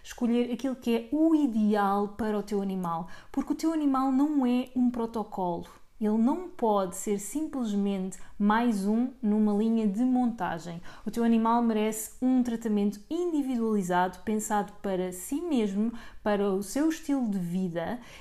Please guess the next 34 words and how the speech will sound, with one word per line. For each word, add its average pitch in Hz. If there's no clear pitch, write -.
e 208
para 254
o 269
seu 311
melhor, 262
ah, 196
incluindo 233
um 359
melhor 220
resultado 190
neste 185
âmbito, 226
mas 226
também 202
um 196
melhor 202
resultado 185
para 220
a 208
sua 269
saúde, 208
ah, 190
no 220
seu 285
todo, 269
ou 190
seja, 202
num 240
campo 240
holístico. 208
Este 233
é 202
o 226
melhor. 214